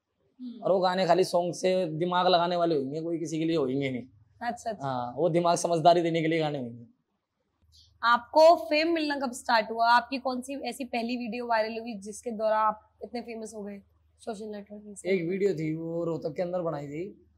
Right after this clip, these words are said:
Speaker 2: और वो साउंड तो याद नहीं किसका था, लेकिन वो ऐसे ही मतलब कि लव स्टोरी पे बनाई थी कि मोहब्बत सामने खड़ी होगी, हम यूं गुजर जाएंगे,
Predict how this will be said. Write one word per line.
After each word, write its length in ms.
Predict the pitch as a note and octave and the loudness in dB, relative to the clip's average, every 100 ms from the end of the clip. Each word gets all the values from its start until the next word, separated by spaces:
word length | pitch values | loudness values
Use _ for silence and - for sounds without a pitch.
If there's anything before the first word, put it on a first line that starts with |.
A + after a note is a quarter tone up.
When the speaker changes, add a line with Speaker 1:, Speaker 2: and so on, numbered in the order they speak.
| _ _ | _ _
Speaker 2:
और 100 | D3 | -8
वो 140 | D3 D#3 | -4 -4
साउंड 320 | F3+ F3+ F#3+ | -2 -2 0
तो 60 | G3+ | 2
याद 180 | F#3 | 2
नहीं 120 | F3 F#3+ | -2 -6
किसका 260 | D#3+ F#3 | -4 -2
था, 400 | F#3 G#3+ - - _ _ _ _ _ _ | -2 -4 -8 -20 _ _ _ _ _ _
लेकिन 220 | E3+ G3+ | -4 -2
वो 380 | G3 G3 G3 E3+ | -2 0 0 0
ऐसे 180 | E3+ E3+ | 0 0
ही 60 | F#3 | -2
मतलब 160 | F#3 | 0
कि 60 | F#3+ | 2
लव 160 | F#3 | 0
स्टोरी 260 | F#3 G3+ F#3 | 0 0 2
पे 60 | F3+ | 2
बनाई 260 | D3+ D3 | 0 -2
थी 320 | D3+ G3 G#3+ | -2 -2 -2
कि 600 | G3+ _ F3 D#3+ D3+ D3 C#3+ - _ _ _ _ _ _ _ - | -6 _ -8 -6 -6 -8 -10 -18 _ _ _ _ _ _ _ -2
मोहब्बत 300 | E3 E3 G3+ | 0 4 4
सामने 400 | G3+ F3+ G3 G3 | 6 4 4 4
खड़ी 180 | F3+ F3 | 4 2
होगी, 640 | F3 D#3+ A#3 C#4+ A#3+ - - | 2 2 0 0 -6 -14 -12
हम 140 | D#3+ F3 | -6 -4
यूं 120 | F3+ | -2
गुजर 220 | E3 D#3+ | -2 -2
जाएंगे, 440 | D3 C#3+ C#3 C3 | -2 -6 -8 -14